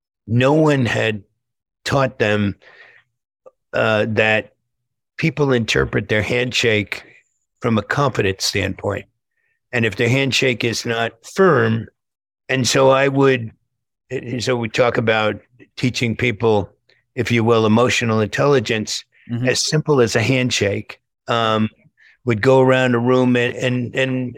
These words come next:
Speaker 1: uh, again, especially with, um, women have a tendency to have a, a, a,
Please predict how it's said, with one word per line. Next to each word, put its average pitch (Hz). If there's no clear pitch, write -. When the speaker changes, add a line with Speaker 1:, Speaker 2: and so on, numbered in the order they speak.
Speaker 1:
uh, 117
again, 139
especially 139
with, 120
um, 107
women 131
have 123
a 120
tendency 127
to 113
have 117
a, 110
a, 117
a, 117